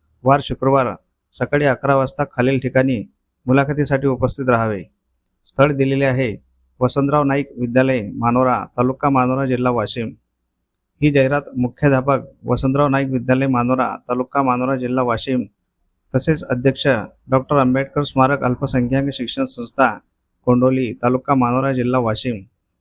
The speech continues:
यांच्यातर्फे देण्यात आलेली आहे. मित्रांनो, तुम्ही जर या पदांसाठी पात्र असाल तर इथे दिनांक सत्तावीस सहा दोन हजार पंचवीस रोजी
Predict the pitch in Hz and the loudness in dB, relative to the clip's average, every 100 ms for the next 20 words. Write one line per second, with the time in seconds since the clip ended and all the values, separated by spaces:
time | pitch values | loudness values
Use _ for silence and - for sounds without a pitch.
0 | _ - 131 131 143 135 131 131 123 120 | _ 0 2 2 -2 -2 -2 -2 -2 -2
1 | 120 117 117 117 110 101 - _ _ _ | -2 -2 -2 -2 -2 -8 -12 _ _ _
2 | _ _ _ _ _ _ 131 135 151 156 | _ _ _ _ _ _ 0 2 0 0
3 | 156 143 151 151 147 131 135 139 135 139 | 0 0 0 0 0 0 0 -2 -6 -2
4 | 120 131 131 131 127 101 - - 123 120 | -2 2 0 2 0 -2 -8 -4 -2 -2
5 | 135 113 90 _ _ _ 123 135 139 143 | -2 -2 -6 _ _ _ 0 0 0 -6
6 | 123 - 139 139 131 127 127 127 123 135 | -10 -4 -2 -2 -2 -2 0 0 0 -2
7 | 127 120 127 127 123 131 120 | -4 -6 -6 -6 -4 -4 -4